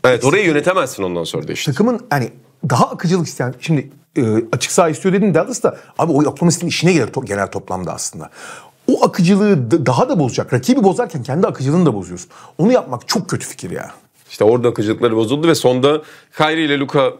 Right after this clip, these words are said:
Speaker 1: biraz daha doğru tercih yaptı. Shai Gilgeous-Alexander yapamadı çünkü ritimleri yoktu son bölümde. Buradan, e, Denver Nuggets'a geçelim. Çünkü Denver Nuggets da, yani bu seride çok ilginç oluyor Denver Nuggets
Speaker 2: <laughs>
Speaker 1: Minnesota Timberwolves serisi. Çünkü ikinci maça göre çok daha farklı bir üçüncü maç oldu.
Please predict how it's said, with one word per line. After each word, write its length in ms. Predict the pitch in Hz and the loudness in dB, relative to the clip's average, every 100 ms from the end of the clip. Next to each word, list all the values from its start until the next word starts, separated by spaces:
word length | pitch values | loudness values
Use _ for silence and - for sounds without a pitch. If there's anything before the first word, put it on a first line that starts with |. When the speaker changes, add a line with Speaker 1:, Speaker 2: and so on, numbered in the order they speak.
| - | -2
Speaker 1:
biraz 280 | 214 160 123 | 0 0 0
daha 160 | 123 | 0
doğru 180 | 113 110 | 0 0
tercih 340 | 113 110 95 | 0 0 2
yaptı. 280 | 101 110 - | 2 0 -2
Shai 140 | - 135 | 0 0
Gilgeous-Alexander 600 | 117 131 123 - 151 160 | 0 0 0 0 0 0
yapamadı 320 | 127 165 196 | 2 0 -2
çünkü 260 | - 107 127 | -6 -4 -2
ritimleri 460 | 120 135 135 143 | -2 2 2 2
yoktu 320 | 147 110 - | 0 -2 -6
son 260 | 120 101 80 | -10 -8 -6
bölümde. 320 | 85 104 202 226 - - - 131 | -6 0 0 0 -12 -18 -6 0
Buradan, 240 | 139 175 175 - | 0 0 -4 -2
e, 240 | 139 131 | 0 2
Denver 220 | 143 151 | 0 2
Nuggets'a 320 | 175 175 180 | 0 0 0
geçelim. 280 | 139 127 202 | 0 0 0
Çünkü 160 | 202 120 | -2 -2
Denver 220 | 139 156 | 0 2
Nuggets 460 | 175 190 - - - | 2 0 0 -6 0
da, 240 | 151 147 - | 0 0 0
yani 280 | 113 101 | -2 -2
bu 80 | 170 | -2
seride 320 | - 196 175 | 2 2 2
çok 180 | 196 180 | 0 -2
ilginç 300 | 156 143 143 | -2 -2 0
oluyor 260 | 127 104 95 | 2 2 2
Denver 220 | 113 113 | 2 2
Nuggets 240 | 117 117 | 0 0
Speaker 2:
<laughs> 0 | |
Speaker 1:
Minnesota 400 | 175 120 151 123 | 2 2 2 0
Timberwolves 440 | 135 123 113 117 117 | 0 0 2 0 2
serisi. 300 | 123 135 220 | 0 0 0
Çünkü 320 | 220 220 220 - - - - | 2 2 0 -2 -20 -20 -10
ikinci 320 | - - 254 | -4 0 2
maça 180 | 277 214 | 2 2
göre 140 | 220 | 0
çok 180 | 220 240 | 0 0
daha 120 | 185 | 0
farklı 300 | 175 147 131 | 0 -2 -2
bir 60 | 110 | -6
üçüncü 280 | - 98 82 | -4 -6 -4
maç 220 | 82 - | -6 -2
oldu. 340 | 87 87 104 | -2 2 0